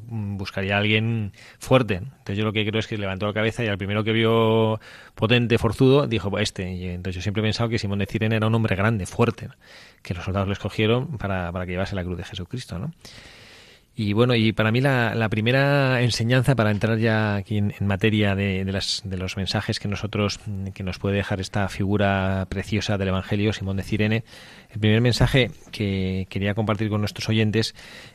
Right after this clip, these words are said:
es lo que nos enseña Simón de Cirene sobre el llevar la cruz por obligación, que es exactamente lo que estaban ahora comentando Carla y el hermano Michael, llevar la cruz por obligación, ¿no? Les voy a leer un pequeñito texto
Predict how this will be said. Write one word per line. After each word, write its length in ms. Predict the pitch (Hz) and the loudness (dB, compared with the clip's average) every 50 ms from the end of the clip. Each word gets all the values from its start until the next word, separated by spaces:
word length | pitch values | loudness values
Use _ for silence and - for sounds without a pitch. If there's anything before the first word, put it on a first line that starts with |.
| _ _ | _ _
es 360 | - 117 120 113 - - - - - | 0 2 2 2 2 -2 -4 -2 0
lo 240 | 120 110 107 104 - | 2 2 2 2 2
que 280 | - 113 104 101 101 | 0 0 0 2 2
nos 160 | 101 104 - | 0 0 0
enseña 360 | - 104 - - 123 131 135 127 | 0 -2 0 0 2 4 4 4
Simón 320 | - 135 127 127 127 127 | 4 2 2 4 2 2
de 80 | 123 113 | 2 2
Cirene 480 | - 127 123 127 127 123 131 135 - - | 2 4 4 4 4 4 2 0 0 -2
sobre 560 | - - - 117 107 104 107 107 104 101 101 101 98 - | -4 0 2 2 2 2 2 2 2 0 0 -2 -4 -4
el 140 | - 113 104 | -2 -2 0
llevar 240 | 101 104 104 120 127 | 2 2 2 2 0
la 140 | 127 120 113 | 0 -2 0
cruz 240 | - 127 135 - - | 2 0 0 0 2
por 180 | - 120 104 | 0 2 2
obligación, 600 | 104 98 98 98 92 92 92 - 107 95 95 87 - - _ _ | 4 2 2 0 0 -2 -2 -2 -2 -2 -4 -4 -8 -14 _ _
que 80 | - | -6
es 80 | 104 107 | -4 -2
exactamente 440 | 107 113 113 - 117 110 113 113 120 | -2 -2 0 0 0 0 2 2 2
lo 100 | 113 98 | 0 0
que 60 | 104 | -2
estaban 540 | - - 110 101 98 95 92 92 92 104 113 - | -2 -2 -2 -2 0 -2 -2 -4 -6 -8 -8 -6
ahora 180 | 107 104 101 98 | -2 -2 0 0
comentando 540 | 98 98 95 95 95 95 95 95 87 87 | 0 -2 -2 -2 -4 -4 -4 -4 -4 -4
Carla 260 | - - 104 98 98 92 | -4 -4 -4 -4 -4 -2
y 60 | 95 | -2
el 60 | 95 | -2
hermano 200 | 92 95 95 92 | -2 -2 -2 -4
Michael, 320 | 92 90 87 - - 95 87 | -4 -6 -8 -8 -10 -10 -6
llevar 200 | 95 95 107 110 | -4 -4 -2 -2
la 80 | 110 | -4
cruz 240 | - - 127 120 - - - - - - - - - | -4 -4 -6 -8 -8 -12 -20 -20 -20 -20 -20 -20 -8
por 160 | - - 98 | -2 0 2
obligación, 500 | 98 92 90 90 90 85 - - 90 87 | 2 2 0 0 -2 -4 -6 -6 -6 -6
¿no? 60 | 95 101 | -4 -4
Les 120 | 92 90 | -4 0
voy 100 | 107 113 | 0 2
a 20 | |
leer 160 | 123 131 135 135 | 2 2 2 0
un 80 | 127 | 0
pequeñito 420 | 127 123 127 127 123 113 - 113 113 | -2 -4 -2 -4 -4 -2 -2 -2 -2
texto 480 | 107 120 117 - - - - 180 202 | 0 -2 -2 -2 -4 -2 -2 -2 -2